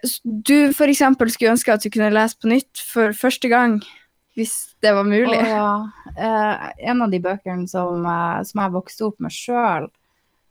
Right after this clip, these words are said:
Speaker 2: som jeg husker jeg fikk i julegave hos naboen vår, eh, det var en bok som jeg tok fram til deg når du var i, jeg tror du var i tre-fire-årsalderen, fordi at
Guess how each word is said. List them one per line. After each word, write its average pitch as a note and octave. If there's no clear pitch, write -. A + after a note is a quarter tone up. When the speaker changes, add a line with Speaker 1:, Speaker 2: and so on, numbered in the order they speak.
Speaker 2:
som F#3+
jeg G3
husker G3
jeg -
fikk -
i F#3
julegave A3
hos F#3
naboen F#3+
vår, D3+
eh, F#3+
det G#3
var G#3
en F3
bok F#3
som F3
jeg E3+
tok F3+
fram F#3+
til E3+
deg F#3+
når E3+
du E3
var E3+
i, E3+
jeg -
tror G3+
du A3
var A3+
i A3
tre-fire-årsalderen, A3
fordi G#3+
at G#3